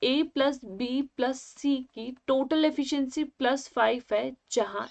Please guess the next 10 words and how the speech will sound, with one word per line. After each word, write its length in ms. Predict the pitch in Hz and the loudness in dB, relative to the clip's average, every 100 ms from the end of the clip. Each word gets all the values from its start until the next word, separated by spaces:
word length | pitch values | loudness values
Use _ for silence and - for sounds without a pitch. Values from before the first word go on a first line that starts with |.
| - | -6
इंडिविजुअल 640 | 240 226 240 277 302 320 | -6 -2 0 2 2 2
वैल्यूज 440 | 254 233 226 247 262 | 4 2 2 -4 -4
कितनी 320 | 247 - 247 | -6 -6 -6
कितनी 280 | 254 254 262 | -6 -4 -6
है, 100 | 277 _ _ _ _ | -6 _ _ _ _
ए 160 | - 294 302 | 0 2 2
की 160 | 311 | 2
है 180 | 302 311 | 4 4
प्लस 420 | 311 - 233 254 - | 2 -2 -2 -2 -2
ट्वेल्व, 300 | 254 254 269 | 0 0 -2